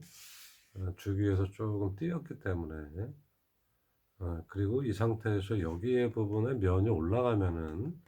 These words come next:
세리 같은 경우는 좀 느낌이 안 좋을 것 같아서 지금 이 평평한 여기 있는 상태인데, 그러다 보니까 조금 더 멀어졌어요.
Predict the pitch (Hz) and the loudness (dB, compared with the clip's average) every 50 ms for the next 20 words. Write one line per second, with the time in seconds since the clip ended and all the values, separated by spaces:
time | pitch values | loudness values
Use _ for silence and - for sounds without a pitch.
0 | _ _ _ _ _ _ _ _ - - - - - - 131 131 135 123 117 107 | _ _ _ _ _ _ _ _ -20 -20 -20 -20 -12 -6 -4 -2 0 2 0 0
1 | - - 101 95 87 92 92 90 87 85 85 85 87 90 98 120 139 147 143 143 | 0 0 -2 0 0 0 0 0 0 -2 -2 -2 -2 -2 -2 -4 -4 -6 -6 -8
2 | 147 - 104 95 92 82 78 - - - 92 90 80 76 80 80 92 104 117 113 | -6 -4 -4 -2 -2 -4 -6 -8 -8 -6 -6 -4 -4 -6 -8 -4 -2 -2 -2 0
3 | 113 113 101 92 90 - 82 80 78 78 78 76 76 76 - - - - - - | -2 -2 -2 -2 -2 -2 -6 -8 -8 -8 -10 -10 -10 -12 -12 -12 -10 -10 -6 -2
4 | 147 135 127 127 117 110 98 90 82 80 82 82 82 80 87 98 98 95 95 85 | 0 0 0 0 0 0 -2 -2 -2 -4 -4 -4 -4 -4 -4 -4 -4 -4 -4 -6
5 | 80 76 82 82 85 85 78 - _ _ _ _ _ _ _ _ _ _ _ _ | -6 -6 -8 -8 -8 -8 -10 -12 _ _ _ _ _ _ _ _ _ _ _ _
6 | _ _ - 95 92 101 101 95 92 92 90 90 - - 110 107 - - - - | _ _ -4 -2 0 2 2 2 2 0 -2 -2 -4 -6 -8 -8 -8 -10 -16 -10
7 | 117 120 123 120 120 - 123 110 101 107 101 95 87 78 85 95 110 101 92 87 | -4 -2 -2 -2 0 0 -2 -2 0 0 -2 -2 -2 -2 0 0 2 2 0 -2
8 | - - - 98 90 82 | -4 -6 -6 -6 -6 -6